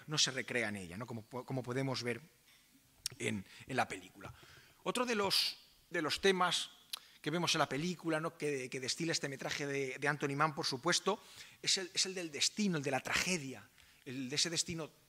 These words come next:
trágico, ¿no? que aguarda a esta familia de los Wagoman, que se encuentra Wick Lohar, ¿no? en, este, en este transitar por el oeste buscando, buscando venganza, y que va a dar a este rancho, a esta familia de los Wagoman, ¿no? compuesta principalmente, ¿no? por el,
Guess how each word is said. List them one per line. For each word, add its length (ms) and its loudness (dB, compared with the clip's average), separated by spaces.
trágico, 460 -4
¿no? 160 -4
que 80 0
aguarda 560 0
a 80 -2
esta 200 2
familia 480 0
de 160 -8
los 160 -8
Wagoman, 420 2
que 80 -6
se 120 2
encuentra 340 -2
Wick 160 -2
Lohar, 440 2
¿no? 100 -4
en, 80 -6
este, 540 -6
en 60 -14
este 180 -2
transitar 680 2
por 140 -4
el 80 -6
oeste 300 -4
buscando, 600 -6
buscando 380 -2
venganza, 540 0
y 60 -4
que 120 2
va 100 6
a 40 4
dar 160 6
a 80 4
este 280 2
rancho, 360 0
a 0 -
esta 160 0
familia 340 -2
de 80 -6
los 160 -8
Wagoman, 420 0
¿no? 160 -6
compuesta 460 0
principalmente, 800 0
¿no? 140 -2
por 140 -6
el, 260 -10